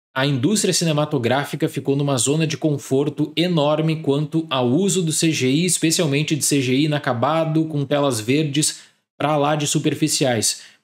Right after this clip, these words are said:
Eu acredito que deve ser muito complicado quando você tem uma produtora gigante como a Marvel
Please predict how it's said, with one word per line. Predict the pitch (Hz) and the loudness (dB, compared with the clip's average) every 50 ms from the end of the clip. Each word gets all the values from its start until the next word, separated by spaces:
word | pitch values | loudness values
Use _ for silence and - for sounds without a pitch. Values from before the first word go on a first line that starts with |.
| _ _ | _ _
Eu | - 127 147 180 208 | -2 0 2 2 2
acredito | 190 196 190 185 139 123 156 156 - | 0 2 0 0 2 2 0 -2 0
que | - | 0
deve | 147 139 135 131 - | 0 0 2 2 2
ser | - | 0
muito | 131 123 147 165 165 | 2 2 0 0 0
complicado | - 180 170 170 175 160 - 143 139 127 123 | 0 -2 0 0 0 0 2 0 0 2 0
quando | 131 127 123 | 0 0 0
você | 120 120 120 143 | 0 0 0 -2
tem | 123 - - 151 165 | -4 -2 -2 0 0
uma | 175 170 160 | 0 0 0
produtora | 165 156 151 147 139 117 - 139 131 123 | 0 0 0 0 -2 -2 0 0 2 2
gigante | 117 110 151 156 131 143 139 135 - 123 | 0 0 0 0 2 0 0 0 -2 -2
como | - 131 123 | -2 0 0
a | 117 | 0
Marvel | 110 120 135 156 147 127 117 113 107 | 2 2 0 0 0 0 0 -2 -2